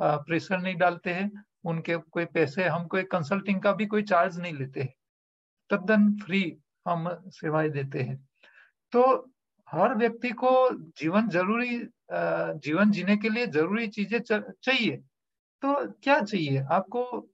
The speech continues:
रहने के लिए मकान चाहिए, रोटी चाहिए और कपड़ा चाहिए, और क्या चाहिए?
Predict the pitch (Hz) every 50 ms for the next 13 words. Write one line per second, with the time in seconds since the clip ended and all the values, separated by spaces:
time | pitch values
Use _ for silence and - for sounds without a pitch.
0 | _ _ _ 190 170 202 185 185 202 233 226 - 233 233 240 220 196 190 202 -
1 | 226 220 208 196 - 190 165 143 139 139 139 - - _ _ _ _ _ 160 156
2 | 196 214 196 262 247 208 - 185 151 151 165 185 208 233 226 226 - 233 220 -
3 | 240 226 151 135 135 151 143 147 175 220 262 269 208 - 185 156 139 139 147 139
4 | 135 127 127